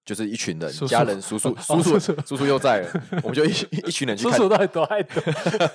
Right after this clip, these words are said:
Speaker 1: <laughs> 一群人去看电影。
Speaker 2: 嗯。
Speaker 1: 然后看电影，看电影的时候呢，我们就各自买票，因为我陪，我就陪了几，我陪小朋友
Speaker 2: 嗯。
Speaker 1: 去看那个卡通，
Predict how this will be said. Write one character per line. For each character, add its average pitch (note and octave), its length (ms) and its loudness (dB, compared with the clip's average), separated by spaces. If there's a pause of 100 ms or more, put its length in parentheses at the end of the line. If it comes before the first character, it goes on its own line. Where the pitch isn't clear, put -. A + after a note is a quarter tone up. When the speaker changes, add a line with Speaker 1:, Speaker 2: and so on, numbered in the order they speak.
(200)
Speaker 1:
<laughs> - 840 0
一 G3 40 0
群 F#3+ 100 2
人 D3 100 4
去 - 20 0
看 D3+ 160 2
电 C3 160 -2
影。 E2 240 -10
Speaker 2:
嗯。 C3 300 -8 (240)
Speaker 1:
然 C3+ 100 2
后 C#3+ 40 -2
看 E3+ 180 0
电 E3 140 0
影， A2 200 -10
看 E3+ 160 -2
电 D#3+ 160 0
影 A#2+ 60 -6
的 F#2+ 100 -2
时 G#2+ 120 -4
候 B2 80 2
呢， A2+ 60 0
我 G#2 40 -4
们 G2 60 -10
就 B2 100 -2
各 A#2+ 140 0
自 A#2+ 100 -6
买 E2+ 100 -6
票， F2+ 220 -4
因 A2+ 80 -8
为 B2+ 100 4
我 G2+ 200 2
陪， E2+ 360 -6 (120)
我 F#2+ 100 -6
就 C#3+ 100 0
陪 F#2+ 200 -2
了 F#2 80 -4
几， F2+ 240 -18
我 G2 100 -6
陪 A#2 160 0
小 G#2 220 0
朋 F2+ 240 -10
友 G#2+ 200 -2 (140)
Speaker 2:
嗯。 C3 160 -10
Speaker 1:
去 A#2 140 -8
看 A2 280 -2
那 G2+ 120 -8
个 D#2 580 -8
卡 - 180 -8
通， D#2 320 -8